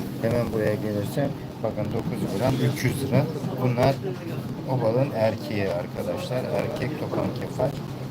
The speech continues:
Burası da hem bir tane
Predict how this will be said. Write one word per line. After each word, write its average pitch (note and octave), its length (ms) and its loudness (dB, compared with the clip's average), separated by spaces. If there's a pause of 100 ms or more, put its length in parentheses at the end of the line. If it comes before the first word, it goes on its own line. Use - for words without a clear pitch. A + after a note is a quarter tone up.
(1300)
Burası A2 500 -2
da B2 200 2 (380)
hem A2+ 140 2 (120)
bir G#2 140 -4
tane G2+ 280 0